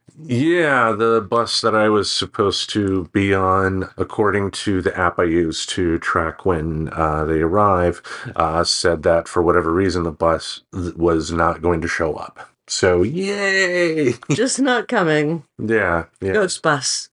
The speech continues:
Speaker 1: Something like that.
Speaker 2: You got
Speaker 1: Yeah.
Speaker 2: ghosted by TriMet.
Speaker 1: At least I didn't get a disease. Anyway. <laughs> All right. Well, um, first of all, last week's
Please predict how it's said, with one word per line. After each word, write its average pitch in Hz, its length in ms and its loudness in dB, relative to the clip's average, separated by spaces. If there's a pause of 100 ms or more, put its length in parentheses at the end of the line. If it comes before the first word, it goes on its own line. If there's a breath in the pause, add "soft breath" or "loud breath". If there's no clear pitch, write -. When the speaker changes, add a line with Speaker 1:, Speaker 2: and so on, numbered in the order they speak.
(480 soft breath)
Speaker 1:
Something 85 400 -2
like 80 220 -2
that. 78 280 -2 (500)
Speaker 2:
You 208 120 -4
got 185 160 2
Speaker 1:
Yeah. - 60 -10
Speaker 2:
ghosted 170 400 0
by 143 120 2
TriMet. 143 520 0 (280)
Speaker 1:
At 90 100 -2
least 92 260 0
I 90 60 2
didn't 87 220 0
get 82 160 0
a 85 100 0
disease. 69 560 -6
Anyway. 85 400 2 (180)
<laughs> - 1080 -6
All 131 240 0
right. 101 440 -2
Well, 127 640 -2 (120)
um, 120 340 2
first - 360 -2
of 90 140 0
all, 90 460 2 (100)
last 113 720 0
week's 101 400 0